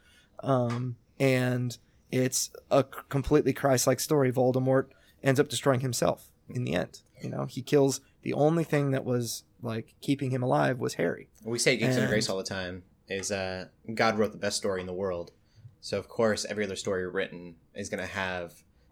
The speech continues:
Speaker 2: his handprint or his fingerprint in that story.
Speaker 1: Yep.
Speaker 2: Um,
Speaker 1: Absolutely.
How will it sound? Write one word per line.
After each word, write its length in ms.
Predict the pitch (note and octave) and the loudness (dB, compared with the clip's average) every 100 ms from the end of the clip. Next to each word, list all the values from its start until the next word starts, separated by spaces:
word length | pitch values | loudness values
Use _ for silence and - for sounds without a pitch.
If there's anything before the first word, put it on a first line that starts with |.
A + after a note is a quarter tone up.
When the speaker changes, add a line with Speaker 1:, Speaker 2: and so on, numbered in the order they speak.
| - | -2
Speaker 2:
his 180 | A2 - | -2 -2
handprint 460 | F#2+ F2+ F#2 E2+ | -8 -6 -8 -8
or 20 | |
his 140 | F2+ - | -10 -10
fingerprint 480 | G2 E2+ - E2 - _ _ _ _ _ | -10 -10 -10 -12 -14 _ _ _ _ _
in 100 | A2+ F#2 | -6 -4
that 160 | D#2 | -6
story. 300 | - F2 E2 | -6 -4 -4
Speaker 1:
Yep. 220 | B2+ B2+ - - - _ _ | 0 0 0 -20 -20 _ _
Speaker 2:
Um, 400 | F#2 F2 D#2+ D#2+ D#2 _ _ _ - | -10 -10 -10 -14 -20 _ _ _ 2
Speaker 1:
Absolutely. 720 | C#3 C#3 C3+ B2+ - A#2+ B2 | 2 4 4 4 4 0 -2